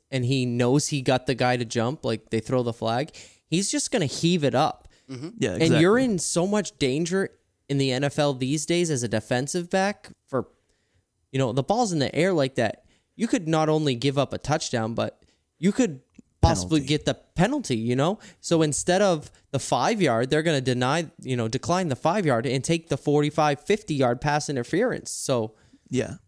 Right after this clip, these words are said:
Speaker 1: he real-, Rodgers is really good at getting you by the balls in those situations.
Speaker 3: Yeah, exactly. So you can't allow that to happen.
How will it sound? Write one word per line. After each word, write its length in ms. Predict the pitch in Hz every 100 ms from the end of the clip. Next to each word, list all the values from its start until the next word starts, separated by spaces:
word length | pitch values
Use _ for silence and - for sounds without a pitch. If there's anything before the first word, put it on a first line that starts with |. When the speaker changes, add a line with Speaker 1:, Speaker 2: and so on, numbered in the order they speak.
| _
Speaker 1:
he 100 | 196
real-, 460 | 202 156 202 226 - 143 123
Rodgers 420 | 135 214 226 139
is 100 | 120
really 240 | 156 160
good 180 | 135 156
at 80 | 123
getting 260 | 120 131 131
you 100 | 123
by 140 | 127
the 100 | 113
balls 380 | 104 120 127 117
in 80 | 110
those 160 | 110 -
situations. 760 | 110 107 107 113 95 90 - _ _ _ _ -
Speaker 3:
Yeah, 280 | 110 101 117
exactly. 460 | 127 123 107 104
So 380 | - 113 110 - _ - - - - _ _
you 140 | - 110
can't 280 | - 120 117
allow 200 | 113 113
that 160 | 117 117
to 60 |
happen. 500 | 113 101 - 101 104